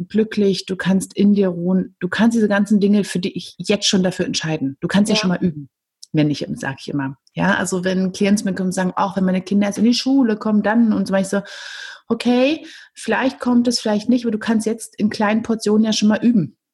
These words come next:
Speaker 2: Ja.
Speaker 1: Ja, für dich was zu machen oder dass es dir egal ist, dass du manche Dinge loslässt und dich eher dafür entscheidest, in Frieden zu sein, als perfekt zu sein.
Speaker 2: Ja, ganz genau.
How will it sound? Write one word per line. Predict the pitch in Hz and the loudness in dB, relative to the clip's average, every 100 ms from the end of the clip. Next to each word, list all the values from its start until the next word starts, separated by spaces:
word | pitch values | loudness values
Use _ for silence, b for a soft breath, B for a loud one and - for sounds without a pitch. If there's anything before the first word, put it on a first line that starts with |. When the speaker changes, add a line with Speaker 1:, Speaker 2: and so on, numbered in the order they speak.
| _ _ | _ _
Speaker 2:
Ja. | 214 208 214 _ _ _ _ _ _ | -6 -6 -8 _ _ _ _ _ _
Speaker 1:
Ja, | 185 214 254 | 0 2 2
für | - 185 | 0 -2
dich | 185 - | -2 -2
was | 180 - | -6 -4
zu | 175 | -2
machen | 160 156 - | -2 -2 -2
oder | 185 180 | -2 -2
dass | 196 | -2
es | 208 - | -4 0
dir | 214 - | 0 0
egal | 190 190 180 190 | -2 0 0 0
ist, | - 170 - | 0 -4 -4
dass | 180 | -6
du | - | -2
manche | 185 185 185 | 0 0 0
Dinge | 190 190 | 2 2
loslässt | 190 202 - 185 170 - | 2 2 2 2 0 -2
und | 175 175 | -4 -4
dich | 180 185 | -2 0
eher | 185 | 0
dafür | 180 190 | -2 -4
entscheidest, | 165 - 180 180 185 185 | -4 -2 0 0 0 -2
in | - 175 | -4 -6
Frieden | - 202 233 226 | 0 2 4 4
zu | 175 | 0
sein, | 160 143 151 214 240 - | -2 0 2 0 -2 -4
als | 185 - | -6 -2
perfekt | 185 202 196 | -2 -2 -2
zu | - | -2
sein. | 147 135 139 - _ _ _ | -2 -2 -4 -10 _ _ _
Speaker 2:
Ja, | 214 196 | -4 -2
ganz | 190 190 - | -4 -6 -8
genau. | 190 185 185 | -4 -2 -4